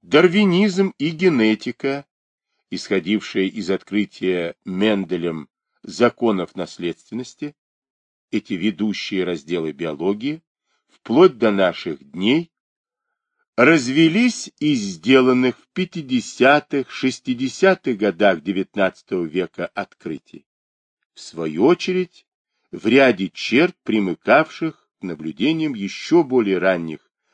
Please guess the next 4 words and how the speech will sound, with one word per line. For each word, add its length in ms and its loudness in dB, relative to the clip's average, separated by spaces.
животноводов, 920 0
растениеводов 1200 -4
и 240 -8
эволюционистов. 960 -8